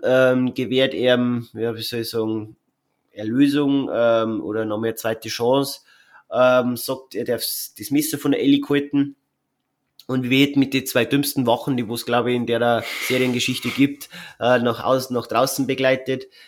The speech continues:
weil ja, ähm, dieser Weg dann nach draußen, s-, Marlene sagt dann auch so, so, gell, bei der kleinsten Bewegung, er schießt ihn, ähm, und der Joel bleibt da wie oft stehen. Und da wo man auch schon so als Wache denkt, so, jetzt, Alter,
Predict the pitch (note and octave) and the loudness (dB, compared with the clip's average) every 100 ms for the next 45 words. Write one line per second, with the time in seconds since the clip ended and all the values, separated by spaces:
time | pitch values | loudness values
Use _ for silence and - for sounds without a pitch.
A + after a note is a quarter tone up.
0 | _ A2 A2 B2+ B2 A#2 A#2 - - _ | _ 0 2 2 4 4 2 -2 -18 _
1 | _ - A#2+ A#2+ A#2+ A#2 A2 B2 C3 B2+ | _ -2 2 2 2 -4 -8 -4 -2 2
2 | D3 D3+ - C3 B2 - A2+ C3 C#3+ - | 2 2 0 0 0 0 2 2 2 2
3 | D#3 D3 C#3 A2+ G#2+ G2 - _ - - | 4 4 2 -2 -10 -14 -20 _ -14 -14
4 | - _ B2+ B2+ C#3+ C#3+ D3 C#3+ D3+ C3+ | -16 _ 0 2 2 2 0 2 4 4
5 | C3 C3+ B2 B2+ - B2 B2 A#2 A#2 A#2 | 2 0 -2 -4 -2 0 0 -2 0 -2
6 | - B2 A#2 B2 C3 C3 A2 - C#3+ C#3+ | -2 -4 -4 -2 0 0 -2 -4 -6 -4
7 | - D3 C#3+ - - - _ - A#2+ A#2+ | 0 0 0 -8 -20 -20 _ -4 0 2
8 | A#2+ A#2 - _ _ _ _ _ _ _ | 0 -6 -12 _ _ _ _ _ _ _
9 | _ - - C3 C#3+ C#3 D3 D3+ C#3 C3+ | _ -20 -6 -2 0 2 4 4 4 2
10 | B2+ C#3+ D3+ - - - A#2 A2 G#2+ - | -4 0 0 0 -4 -2 -2 -2 -4 -16
11 | _ - B2+ B2 B2+ C3 G#2 C3 B2+ B2 | _ -10 -6 -2 2 2 2 0 -2 -2
12 | A#2 A2 G#2+ - - G2+ G2+ F#2+ G#2 F2+ | -4 -4 -10 -12 -12 -12 -10 -10 -10 -6
13 | A2+ A2 G#2 | -4 -4 -6